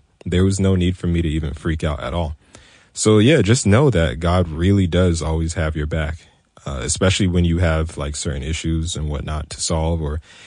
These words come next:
if you're gonna be in certain situations that you're kind of fearful about or kind of leery about putting yourself in. If you feel like you're taking on too much work, um, whatever the case may be, you could have your hand in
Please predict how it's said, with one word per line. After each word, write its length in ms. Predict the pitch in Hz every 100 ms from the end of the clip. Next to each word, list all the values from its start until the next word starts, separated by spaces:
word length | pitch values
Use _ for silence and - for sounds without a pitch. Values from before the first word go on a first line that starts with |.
| -
if 140 | 90
you're 120 | 101
gonna 360 | 101 101 95 90
be 460 | 82 90 90 85 82
in 200 | 85 82
certain 320 | - 85 85
situations 880 | 85 80 82 80 90 - 92 90 85
that 300 | 80 73 71
you're 220 | 82 80
kind 240 | - 85
of 80 | 76
fearful 480 | - 90 98 104 98
about 360 | 90 92 98
or 80 | 80
kind 240 | 80 85 82
of 140 | 80
leery 300 | 82 87 87
about 400 | 80 82 78 65 _ -
putting 220 | 87 90
yourself 400 | 85 - 82 76
in. 320 | 117 131 87 92 _ _ _ _ -
If 160 | 104
you 100 | 113
feel 220 | 107 113
like 200 | 117 117
you're 140 | 113 104
taking 400 | - 92 92 92
on 320 | 87 87 90
too 180 | - 98
much 340 | 90 85 -
work, 440 | 80 85 90 78 - - _ _
um, 500 | 85 80 76 71 87 _ _ _ - _ _ _ _ _ - - -
whatever 380 | - 110 127 147
the 100 | 151
case 320 | 143 156 151
may 140 | 151 147
be, 300 | 139 143 76 - _ _ _ -
you 160 | 95
could 140 | 104 113
have 220 | 107 107
your 140 | 104
hand 340 | 107 107 107 101
in 320 | 92 90